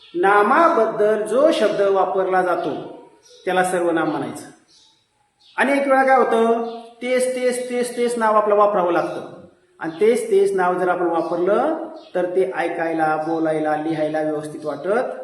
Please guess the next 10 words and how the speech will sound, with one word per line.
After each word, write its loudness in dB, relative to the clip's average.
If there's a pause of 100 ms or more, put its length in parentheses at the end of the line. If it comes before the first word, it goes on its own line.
(300)
नाही. 0 (340)
म्हणून 0
त्या 6
नावाबद्दल -2
जो 0
शब्द -4
पुन्हा 0
पुन्हा -2
वापरला -4
जातो, -2